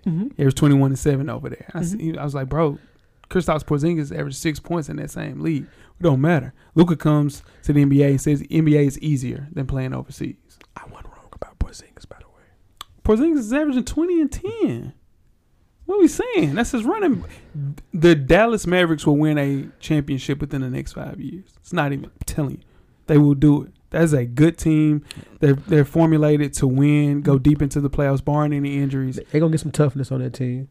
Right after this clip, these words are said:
Speaker 1: and they,
Speaker 2: They,
Speaker 1: they
Speaker 2: they
Speaker 1: do,
Speaker 2: got
Speaker 1: they
Speaker 2: it.
Speaker 1: do it just like they did with
Speaker 2: He not
Speaker 1: Dirk.
Speaker 2: going.
Speaker 1: I ain't saying, I, I, no, they gonna
Speaker 2: Yeah.
Speaker 1: do, they gonna build that team just like they did with Dirk. They gonna put, put some, some toughness around it, some Tyson Chandlers, some, some, some Jason Terrys, some Matrix guys like that, Deshaun,
Speaker 2: Sure.
Speaker 1: uh, Stevenson's, players like that,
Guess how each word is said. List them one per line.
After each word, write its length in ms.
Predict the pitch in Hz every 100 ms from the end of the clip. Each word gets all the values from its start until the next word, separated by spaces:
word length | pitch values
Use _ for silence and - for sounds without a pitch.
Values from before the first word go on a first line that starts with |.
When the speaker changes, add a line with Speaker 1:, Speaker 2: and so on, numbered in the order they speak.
| _
Speaker 1:
and 100 | 123
they, 40 | 120
Speaker 2:
They, 100 | 170
Speaker 1:
they 60 | 202
Speaker 2:
they 140 | 135
Speaker 1:
do, 60 | 127
Speaker 2:
got 40 | 135
Speaker 1:
they 100 | 135
Speaker 2:
it. 60 |
Speaker 1:
do 60 | 131
it 20 |
just 140 | 123 135
like 80 | 131
they 80 | 135
did 120 | 135
with 100 | 135
Speaker 2:
He 60 | 156
not 220 | 208 151
Speaker 1:
Dirk. 0 | 151 208
Speaker 2:
going. 180 | 123 123 - -
Speaker 1:
I 80 | 233
ain't 80 | 302
saying, 140 | 233
I, 300 | 302 208 254
I, 20 |
no, 240 | 220 202 226
they 80 |
gonna 120 | 214 139
Speaker 2:
Yeah. 40 |
Speaker 1:
do, 80 | 190
they 60 | 190
gonna 140 | 202
build 140 | 165 170
that 140 | 160
team 180 | 160 147
just 100 | 143
like 100 | 143
they 80 | 143
did 160 | 135
with 120 | 139 131
Dirk. 240 | 117 - _
They 60 | 113
gonna 140 | 113
put, 200 | 113 131
put 120 | 123 131
some, 200 | 120 247 -
some 140 | - -
toughness 460 | - 170 - 127 120
around 380 | 107 107 110 127
it, 100 | - - -
some 120 | 120
Tyson 340 | 120 123 117 131
Chandlers, 460 | 123 117 107 117
some, 240 | 113 120 117
some, 200 | 117 113
some 260 | - 110 110
Jason 280 | 120 -
Terrys, 500 | - 127 113 107 123 - - -
some 200 | - 120
Matrix 640 | 123 120 - 117 120 - - - -
guys 280 | 131 127 123
like 180 | 120
that, 340 | - 120 117 -
Deshaun, 400 | - 123 123 120
Speaker 2:
Sure. 240 | 127 123 113
Speaker 1:
uh, 20 |
Stevenson's, 600 | - 131 123 117 120 117
players 380 | 127 113 156 127
like 160 | 120 113
that, 280 | 135 120